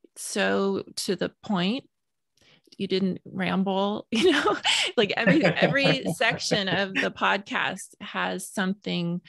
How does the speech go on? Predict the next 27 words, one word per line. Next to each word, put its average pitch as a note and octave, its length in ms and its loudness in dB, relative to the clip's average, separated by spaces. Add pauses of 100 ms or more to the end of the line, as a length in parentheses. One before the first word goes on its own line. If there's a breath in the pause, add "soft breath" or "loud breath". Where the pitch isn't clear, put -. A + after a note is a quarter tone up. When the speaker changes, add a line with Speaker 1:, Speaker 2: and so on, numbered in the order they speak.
(520 loud breath)
Speaker 1:
really, G3 800 2
really F#3+ 720 0
useful, G3 640 -2
practical, - 800 -4
you F#3+ 140 -2
know, F3+ 320 -2
and, F#3 320 -2
um, E3+ 340 -2 (680 loud breath)
can A3+ 100 -4
you A3 100 -2
speak - 320 -6
a A#3 60 0
little A3 300 0
bit - 240 -2
more G3 380 0
about G#3+ 280 0
Father G#3 380 0
Seraphim G3+ 520 -4
Rose F#3 200 -2
and F#3 140 -2
why F3 120 0
you F3+ 360 -2 (180)
chose F3+ 440 -2
that F3+ 280 -4
particular F3 920 -4 (1120 soft breath)
topic F#3 460 -4
for E3+ 440 -2